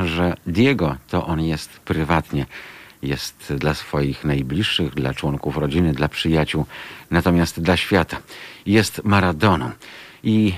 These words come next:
wielu, którzy go znało bliżej, twierdzi, że właśnie ta dwoistość, ten rozdźwięk spowodował to, że jego losy potoczyły się tak, a nie inaczej, że gdzieś, e, Diego szedł w jedną stronę, gdy tymczasem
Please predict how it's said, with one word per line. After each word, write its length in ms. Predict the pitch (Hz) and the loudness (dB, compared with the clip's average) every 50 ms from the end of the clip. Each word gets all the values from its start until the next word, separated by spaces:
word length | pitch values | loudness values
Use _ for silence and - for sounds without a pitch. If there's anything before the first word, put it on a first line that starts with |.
| - - | -2 -2
wielu, 400 | 90 92 92 110 120 110 90 80 | -2 0 2 4 4 4 4 2
którzy 260 | - - 80 73 76 | -2 -4 -6 -4 -4
go 120 | 73 80 | -2 -2
znało 400 | 73 71 87 90 85 78 73 73 73 | -2 0 2 2 2 2 0 -2 -4
bliżej, 540 | 69 69 80 95 110 120 95 78 69 65 - | -4 -2 0 2 2 2 2 0 -2 -4 -6
twierdzi, 400 | - - 80 71 71 - 76 71 | -6 -4 -4 -4 -4 -4 -6 -6
że 120 | 73 73 | -4 -4
właśnie 420 | 65 73 69 - - - 73 69 | -2 -4 -4 -4 -4 -4 -4 -2
ta 160 | - - 78 73 | -2 -2 -2 -2
dwoistość, 880 | 73 76 73 76 - - 85 - - - 67 62 - - - - - | -2 -2 -2 -2 -2 -2 -4 -6 -6 -8 -8 -8 -8 -10 -12 -12 -10
ten 200 | - - 78 76 | -6 -2 -2 0
rozdźwięk 540 | 76 76 76 69 67 71 71 71 67 - - - - - - - - - - | 0 0 0 -2 -2 -2 -2 -2 -2 -4 -8 -16 -20 -20 -20 -20 -20 -20 -18
spowodował 720 | - - - - 82 78 67 73 69 65 78 67 69 67 71 | -16 -12 -6 -2 -2 -2 0 0 0 0 -2 -2 -2 -4 -4
to, 200 | - 78 73 - - - - - - - - - - | -4 -4 -4 -4 -6 -12 -20 -20 -20 -20 -16 -6 0
że 140 | 92 120 135 | 4 4 6
jego 200 | 135 147 147 151 | 6 6 4 4
losy 280 | 147 117 82 - - | 2 2 0 -2 -6
potoczyły 440 | - - 67 - - - 78 73 69 | -8 -8 -8 -8 -6 -4 -4 -4 -4
się 180 | - - 69 67 | -4 -6 -6 -4
tak, 300 | - 87 95 - - - - | -4 -4 -4 -6 -8 -8 -4
a 60 | 95 | -2
nie 100 | 87 87 | -2 -2
inaczej, 540 | 71 82 90 82 76 73 - - 71 69 65 | 0 0 0 0 0 0 -2 -4 -4 -4 -4
że 180 | 65 71 73 69 | -2 -2 -4 -4
gdzieś, 640 | 65 71 92 85 65 - - - - - - - | -2 -2 -2 -2 -2 -4 -6 -8 -8 -8 -8 -6
e, 320 | 65 64 64 64 64 64 60 | -6 -4 -4 -4 -4 -4 -6
Diego 460 | 58 60 - 78 82 92 87 - - | -6 -4 -2 0 0 0 -2 -6 -8
szedł 260 | - - - 113 120 113 113 117 120 | -8 -8 -8 -8 -8 -8 -8 -10 -10
w 120 | - - | -6 -4
jedną 320 | - 78 - - 101 - 101 | -4 -2 -2 -2 -2 -2 -4
stronę, 420 | - - - - - - - 67 | -6 -6 -6 -4 -4 -4 -4 -4
gdy 200 | 62 - - - | -4 -4 -6 -6
tymczasem 480 | - 60 60 - 71 67 - - 64 | -6 -6 -6 -4 -6 -4 -4 -4 -6